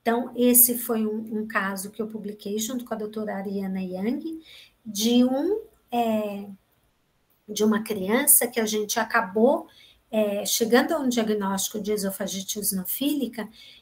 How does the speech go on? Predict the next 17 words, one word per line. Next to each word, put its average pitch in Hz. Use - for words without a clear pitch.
porque 233
essa 262
criança 240
não 381
respondia 277
ao 220
tratamento 214
de -
fono, 190
e 254
ela 262
já 311
tinha 403
vindo 208
com 226
uma 208
endoscopia 202